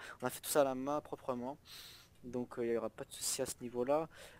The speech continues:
Euh, les points que vous avez avant, bah, vous les gardez de toute façon. Et vous avez eu un, un rajout des points que, hum, des achats que vous avez fait depuis, euh, début, depuis le début de savoir.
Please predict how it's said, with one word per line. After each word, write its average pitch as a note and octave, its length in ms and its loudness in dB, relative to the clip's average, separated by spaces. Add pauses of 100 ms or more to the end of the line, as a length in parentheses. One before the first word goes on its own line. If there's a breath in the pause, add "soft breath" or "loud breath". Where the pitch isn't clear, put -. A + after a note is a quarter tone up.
Euh, C3 220 6
les C3 160 2
points D#3+ 260 2
que D3 100 -8
vous B2+ 140 -6
avez B2+ 180 0
avant, B2+ 280 0
bah, A2+ 140 0
vous A2 140 -6
les A2+ 80 -8
gardez A#2 260 -4
de C3+ 40 -6
toute - 80 -20
façon. C#3 400 -6
Et B2 220 4
vous B2 120 2
avez B2 380 2
eu B2+ 160 0
un, C3 160 0
un B2+ 300 0
rajout C3 280 0
des B2+ 120 -2
points C#3+ 260 0
que, A2+ 640 4
hum, A2+ 420 -4 (340)
des A#2+ 120 0
achats C3 180 0
que C3 120 -4
vous A2+ 100 0
avez A2+ 140 4
fait C3 180 -4
depuis, A#2 360 -2
euh, A#2 140 6
début, A2+ 420 0
depuis G#2+ 200 -8
le A2+ 40 -8
début A#2 140 0
de - 40 -6
savoir. G#2 300 0